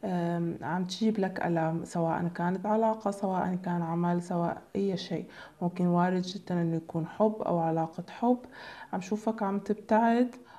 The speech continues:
وعم شوفك عم تعيد حساباتك يا برج الحمل، أوكي؟ آه، بالنسبة لطاقة الشريك، فأنا عم شوفه لهذا الشخص،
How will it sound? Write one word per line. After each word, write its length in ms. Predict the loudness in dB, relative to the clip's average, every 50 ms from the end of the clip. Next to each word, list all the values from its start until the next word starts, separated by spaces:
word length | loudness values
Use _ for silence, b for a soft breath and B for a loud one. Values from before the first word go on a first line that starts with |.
| B _
وعم 180 | -2 0 0 0
شوفك 400 | 2 2 0 2 2 0 2 4
عم 180 | 2 4 2
تعيد 400 | 2 0 2 4 8 8 8 8
حساباتك 840 | 6 0 -8 -12 -4 2 2 4 4 6 2 2 2 0 -4 -6 -4 -8
يا 40 |
برج 240 | -6 -4 -6 -4 -4
الحمل، 480 | -6 -6 -6 -6 -6 -4 -4 -4 -2 -4
أوكي؟ 360 | -4 -2 2 2 2 2 0 -4 B B B B B B B B B -6 -2
آه، 320 | 0 2 2 2 2 0
بالنسبة 520 | 2 4 4 6 6 4 2 2 2 4
لطاقة 580 | 6 6 6 6 6 4 4 4 4 0 -4 -2 -2
الشريك، 800 | -2 -4 -4 -6 -4 -2 0 2 4 6 6 6 6 4 0 -8 B B B B B B B B B -20
فأنا 440 | -20 -4 -4 -2 0 0 0 0 2
عم 100 | 0 0
شوفه 460 | -2 0 0 0 0 2 0 0 2
لهذا 380 | 4 4 4 4 4 4 4 4
الشخص، 760 | 4 2 -2 -6 -6 -4 -2 0 0 0 -2 -4 -8 -16 -20